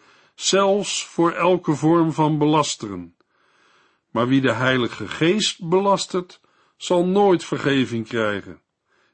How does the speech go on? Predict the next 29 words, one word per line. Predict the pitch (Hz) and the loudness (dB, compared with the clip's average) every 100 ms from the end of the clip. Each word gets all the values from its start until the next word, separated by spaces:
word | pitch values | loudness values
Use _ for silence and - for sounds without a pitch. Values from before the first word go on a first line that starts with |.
| _ | _
Die | 127 185 | -2 0
zonde | 160 175 190 175 147 | 2 2 0 0 0
blijft | 127 117 - - | 2 0 -4 -6
eeuwig | 156 156 151 147 - | 2 2 2 0 -4
bestaan. | 135 - 117 101 87 82 _ _ _ _ _ _ _ _ _ - | -8 -4 -4 -4 -8 -14 _ _ _ _ _ _ _ _ _ -8
Dit | 123 127 | -4 -4
zei | 185 208 185 | -2 0 0
hij, | 95 87 113 147 _ _ _ | -2 -6 -10 -12 _ _ _
omdat | 139 151 165 | -4 0 0
ze | - | 2
hadden | 143 143 | 0 0
gezegd | 135 135 156 160 | -2 0 0 0
dat | - 135 | -2 -2
hij | 139 135 | 0 0
bezeten | 127 117 160 196 - | -2 0 2 0 -2
was | 113 110 - | -4 -4 0
door | 135 | 0
een | 131 | 0
boze | 131 131 139 147 | 0 2 0 -2
geest. | 147 185 180 - - _ _ _ _ _ _ _ _ _ _ _ _ _ _ _ _ _ _ _ _ _ | -8 -10 -8 -10 -14 _ _ _ _ _ _ _ _ _ _ _ _ _ _ _ _ _ _ _ _ _
Jezus | - 127 160 151 151 | -4 0 2 0 -2
maakt | 147 127 113 113 | 0 0 0 0
duidelijk | 151 151 101 98 _ _ _ _ _ | 0 0 -4 -10 _ _ _ _ _
dat | 135 135 | -4 -2
hij | 135 131 | 0 0
sterker | - - 190 175 - 120 | 0 0 2 2 -2 -6
is | 107 95 - | -6 -8 -8
dan | 117 113 | -6 -4
Satan. | - 165 151 101 90 87 | -2 -2 -2 -4 -10 -14